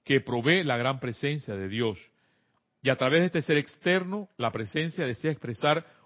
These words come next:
un perfecto plan o diseño divino. Si los deseos sensoriales incontrolados,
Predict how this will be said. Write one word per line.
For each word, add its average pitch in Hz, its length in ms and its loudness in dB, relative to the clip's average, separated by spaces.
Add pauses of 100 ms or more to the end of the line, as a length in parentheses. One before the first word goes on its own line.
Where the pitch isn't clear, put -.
un 156 160 -4
perfecto 156 520 0 (120)
plan 185 400 2
o 117 120 -4
diseño 139 480 -4
divino. 110 520 -6 (1000)
Si - 160 -4
los 151 120 6
deseos 196 340 2
sensoriales 147 760 2
incontrolados, 190 960 4